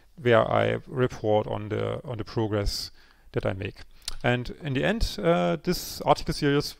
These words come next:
uh, co-, will be integrated into a large document, um, that's called the Genode Porting Guide or Genode Platforms document, which will give a kind of guidance, uh, to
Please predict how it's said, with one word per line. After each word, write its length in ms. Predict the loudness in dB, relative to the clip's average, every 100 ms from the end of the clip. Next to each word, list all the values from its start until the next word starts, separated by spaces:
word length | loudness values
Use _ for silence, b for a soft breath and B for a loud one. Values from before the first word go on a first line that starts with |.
| -10
uh, 200 | -6 -6 -8 -6
co-, 200 | -6 -4
will 440 | -2 0 2 2
be 240 | 0 -4
integrated 480 | -6 -4 0 0 -2
into 580 | -8 -6 -4 2 2 2 B B B B -2
a 220 | 2 4
large 300 | 6 4 4
document, 560 | -2 -2 -2 -4 -6 -6
um, 380 | 0 0 0 -4 0
that's 400 | -2 -2 -10 -10
called 520 | -2 4 4 2 -2
the 80 | -16
Genode 300 | -8 -6 -6
Porting 340 | -6 -6 -6 -2
Guide 260 | 0 0
or 220 | 0 -2
Genode 260 | -2 -6 -6
Platforms 440 | -2 -2 -2 -4
document, 560 | -4 -4 -4 -4 -4 -6 B B B B B
which 320 | 2 2 -2 -12 -12 0
will 260 | 4 4
give 440 | 4 2 0 -4 -18 -20 -18 -20 -20 -20 -16 -12 -6
a 100 | -6
kind 280 | -2 -2 -2
of 180 | -2
guidance, 560 | 2 2 2 0 -2 -6
uh, 240 | -4 -2 -4
to 540 | -6 -6 0 2 2